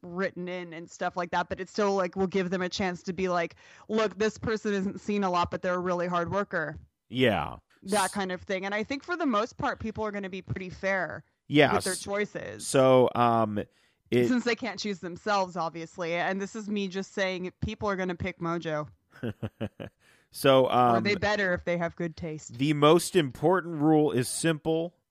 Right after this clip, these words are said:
Speaker 2: This is a quote from Daniel Bryan from SmackDown. Uh, "Neither Shane McMahon nor myself will have a vote. This isn't about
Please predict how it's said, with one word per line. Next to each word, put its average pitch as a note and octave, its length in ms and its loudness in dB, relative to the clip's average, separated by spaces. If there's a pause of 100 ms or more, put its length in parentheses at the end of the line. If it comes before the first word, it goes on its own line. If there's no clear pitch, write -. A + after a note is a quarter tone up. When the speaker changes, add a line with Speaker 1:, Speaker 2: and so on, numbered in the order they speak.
Speaker 2:
This A#2 160 -4
is B2 140 -2
a A#2+ 40 -2
quote B2 360 2
from A2+ 300 -2
Daniel A2 280 0
Bryan G#2+ 260 0
from G#2 200 -4
SmackDown. G2+ 540 -6 (380)
Uh, G#2 260 -2
"Neither D3 280 0
Shane E3 320 -2
McMahon D3 380 -2
nor C#3+ 160 0
myself C#3 460 0
will B2 80 -6
have A#2 280 -4
a G#2+ 60 -4
vote. A#2+ 420 4
This G2+ 240 -6
isn't G#2+ 240 -4
about F#2+ 320 -2